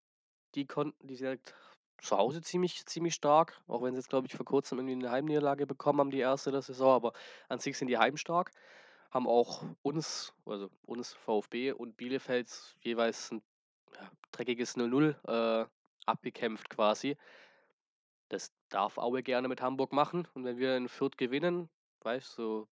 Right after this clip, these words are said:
prognosemäßig, hätten wir dann siebenundvierzig Punkte und Bielefeld, wenn sie gewinnen, fünfzig und der H S V hätte zweiundvierzig. Das wär natürlich schon, huh, Alter, ich hab so noch nicht gar, boah, hab so noch gar nicht durchgerechnet, aber junger Vater, das wär richt-,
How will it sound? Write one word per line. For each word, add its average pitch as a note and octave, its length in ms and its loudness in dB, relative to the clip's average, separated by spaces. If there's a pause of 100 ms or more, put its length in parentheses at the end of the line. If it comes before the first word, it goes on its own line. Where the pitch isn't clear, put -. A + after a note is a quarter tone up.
prognosemäßig, C#3+ 1000 -2 (1000)
hätten C3 300 -2
wir B2+ 100 0
dann B2+ 140 2
siebenundvierzig D#3 840 -4
Punkte E3+ 460 0 (1500)
und B2 240 -8 (200)
Bielefeld, B2+ 1200 -2
wenn A#2 140 -4
sie - 120 -20
gewinnen, A#2 280 -6
fünfzig - 640 -4
und D#3+ 140 -8
der D#3+ 80 -2
H D#3 140 4
S - 140 -6
V D#3 200 6
hätte E3 160 0
zweiundvierzig. B2 840 0
Das - 200 -16
wär C3 100 2
natürlich D3 360 -2
schon, E3+ 240 2 (1040)
huh, A#4 400 12 (320)
Alter, G3 180 10
ich E3+ 80 12
hab D3 80 8
so D#3 160 2
noch D3+ 60 4
nicht D3 100 -4
gar, D3+ 120 2
boah, B2+ 340 -2
hab - 180 -18
so - 160 -4
noch C#3+ 140 0
gar C3 100 0
nicht B2+ 160 -6
durchgerechnet, C3+ 400 0
aber A2 220 -2
junger C3+ 420 6
Vater, A2 240 -2
das A2+ 180 -4
wär C#3+ 120 -2
richt-, D#3+ 180 -4